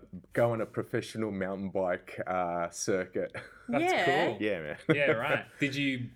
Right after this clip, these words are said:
Speaker 2: get a mountain bike during covid
Speaker 1: Do you know
Speaker 2: and
Speaker 1: what? I had one for fifteen
Speaker 2: Yeah.
Speaker 1: years hanging in my bike, uh, in the garage, and it wasn't because until, um, covid and,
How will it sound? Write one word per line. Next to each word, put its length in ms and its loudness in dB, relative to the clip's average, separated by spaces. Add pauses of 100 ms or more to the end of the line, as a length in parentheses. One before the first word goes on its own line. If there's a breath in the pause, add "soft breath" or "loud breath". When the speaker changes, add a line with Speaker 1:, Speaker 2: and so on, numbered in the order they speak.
(120)
Speaker 2:
get 160 2
a 20 0
mountain 260 0
bike 220 0
during 220 -2
covid 280 0
Speaker 1:
Do 60 2
you 80 6
know 120 6
Speaker 2:
and 100 4
Speaker 1:
what? 180 4
I 80 2
had 260 0
one 140 2
for 160 -4
fifteen 560 0
Speaker 2:
Yeah. 180 2
Speaker 1:
years 180 2
hanging 340 4
in 100 0
my 160 -2
bike, 580 0
uh, 240 2
in 160 -2
the 80 0
garage, 640 0
and 180 -2
it 120 -4
wasn't 320 0
because 440 -4
until, 680 -2
um, 560 -4 (220)
covid 540 -2
and, 420 -4